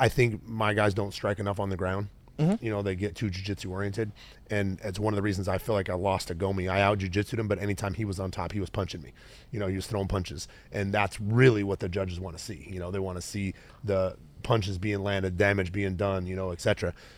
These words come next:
Speaker 1: So unless your jiu-jitsu is finishing, you know, the fight, you're probably not l-, winning unless, you know, you're, you've got stuff locked up. And so I've tried to get them to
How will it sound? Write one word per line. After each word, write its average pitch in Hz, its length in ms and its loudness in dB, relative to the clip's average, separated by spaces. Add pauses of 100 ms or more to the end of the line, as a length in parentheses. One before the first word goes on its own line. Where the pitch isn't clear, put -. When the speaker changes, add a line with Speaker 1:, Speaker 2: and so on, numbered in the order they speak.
(140)
Speaker 1:
So 104 480 4
unless 113 420 6
your 110 320 6 (300)
jiu-jitsu 107 580 4
is 95 120 0
finishing, 107 680 2 (580)
you 110 100 -4
know, 104 120 0
the 92 80 -2
fight, 110 420 4 (540)
you're 101 140 -6
probably 123 580 2
not 113 220 2
l-, 107 220 -6
winning 107 460 0 (120)
unless, 101 460 -2
you 104 120 -2
know, 101 100 0
you're, 92 200 -2
you've 95 220 -4
got 98 220 0
stuff - 340 -8
locked 87 340 -6
up. 104 160 0 (420)
And 95 140 -4
so 110 80 2
I've 98 140 2
tried 110 320 4
to 98 60 0
get 98 280 2
them 98 160 2
to 92 160 -4